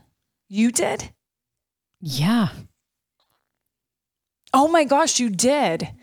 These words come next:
Speaker 2: Thank
Speaker 1: You're
Speaker 2: you. I'm like,
Speaker 1: crazy.
Speaker 2: "Really?"
Speaker 1: Well,
Speaker 2: So,
Speaker 1: girl,
Speaker 2: um,
Speaker 1: I've been
Speaker 2: you're in the
Speaker 1: covered in poop
Speaker 2: presence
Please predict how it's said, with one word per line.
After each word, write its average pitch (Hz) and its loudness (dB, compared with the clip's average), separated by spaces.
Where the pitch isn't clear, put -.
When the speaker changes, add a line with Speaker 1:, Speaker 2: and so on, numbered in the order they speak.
Speaker 2:
Thank 269 2
Speaker 1:
You're 247 4
Speaker 2:
you. 240 6
I'm 262 2
like, 240 2
Speaker 1:
crazy. 196 2
Speaker 2:
"Really?" 247 2
Speaker 1:
Well, 294 0
Speaker 2:
So, 269 2
Speaker 1:
girl, 240 6
Speaker 2:
um, 233 2
Speaker 1:
I've - 4
been 226 -4
Speaker 2:
you're 247 4
in 247 -2
the 254 4
Speaker 1:
covered 247 2
in 226 4
poop 208 0
Speaker 2:
presence 226 0